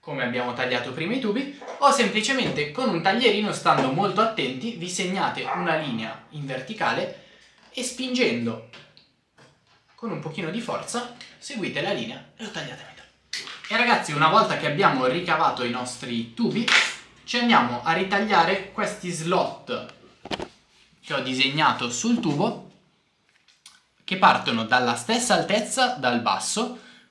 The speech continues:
Uno è di circa due centimetri e mezzo o poco più, ed è per il grilletto della canna da casting, e l'altro è di circa dieci centimetri, in cui andremo ad inserire la parte del mulinello che andrà ad appoggiarsi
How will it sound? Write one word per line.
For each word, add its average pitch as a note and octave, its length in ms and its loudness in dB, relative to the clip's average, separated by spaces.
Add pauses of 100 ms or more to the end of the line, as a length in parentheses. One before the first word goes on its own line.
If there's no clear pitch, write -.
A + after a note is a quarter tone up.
Uno D3+ 420 2
è D3 240 4
di C3 160 0
circa D3 460 2
due F#3+ 240 2
centimetri C#3 540 0
e E3 40 4
mezzo C3+ 560 -2
o D#3 100 -4
poco C3+ 300 -6
più, B3 300 -2
ed C3 120 -8
è A2+ 60 -2
per A#2+ 180 -2
il A2+ 120 0
grilletto B2 560 -2
della A2 220 -6
canna D#3 240 0
da F#3+ 120 0
casting, A3+ 600 0 (220)
e A#3+ 80 -6
l'altro G#3 720 2
è D#3+ 240 0
di C3+ 220 -2
circa A2 720 2
dieci F#3+ 340 0
centimetri, F3+ 880 -2
in G3 120 -2
cui D3 180 2
andremo C#3+ 320 4
ad C3+ 100 4
inserire C3 600 0
la C3 120 0
parte A#2 280 -2
del A2+ 140 -2
mulinello B2+ 640 -4
che - 120 -8
andrà C3 360 -4
ad B2+ 120 -6
appoggiarsi - 680 -10